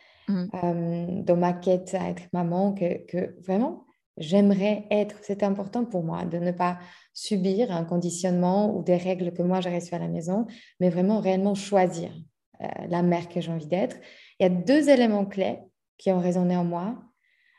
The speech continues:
Speaker 2: Le premier élément, c'est la puissance de l'imagination. C'est-à-dire, pour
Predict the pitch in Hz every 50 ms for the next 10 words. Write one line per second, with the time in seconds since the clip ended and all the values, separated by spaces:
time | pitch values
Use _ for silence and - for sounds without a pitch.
0 | _ _ _ _ _ _ _ _ - - - 190 180 180 180 233 240 240 226 226
1 | 220 220 214 214 214 190 185 185 185 - - - 240 226 - - 233 226 220 190
2 | 190 175 185 180 180 180 170 160 170 180 180 180 180 - 214 214 - - - _
3 | _ _ _ _ _ _ _ _ _ _ _ _ - 190 175 185 180 175 175 -
4 | - - - 233 233 233 220 226 - -